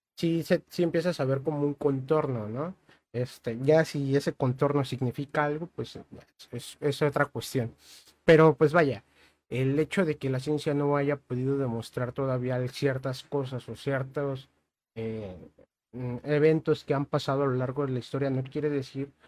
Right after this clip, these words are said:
que no sean reales. Eh, y, y deci-, y justamente hablábamos de eso, ¿no, maestro? La, la semana pasada de Pachita, ¿no?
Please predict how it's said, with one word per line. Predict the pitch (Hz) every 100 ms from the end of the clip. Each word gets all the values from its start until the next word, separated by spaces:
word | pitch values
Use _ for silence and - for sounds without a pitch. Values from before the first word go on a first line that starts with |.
| _ _ _
que | 143 143
no | - 131
sean | 135 147 135 135
reales. | 131 123 143 151 107 - _ _ - _ -
Eh, | 139 131 131 135 131 131 127 - _ -
y, |
y | 139 135 139 156 170 156
deci-, | 151 202
y | 165 151
justamente | - 208 214 208
hablábamos | 202 214 180
de | 151
eso, | 233 151
¿no, | 151
maestro? | 170 - 196
La, | 147 120
la | 123
semana | 135 147
pasada | 160 143 165
de | 131
Pachita, | 117 131 - 208 123
¿no? | 117 147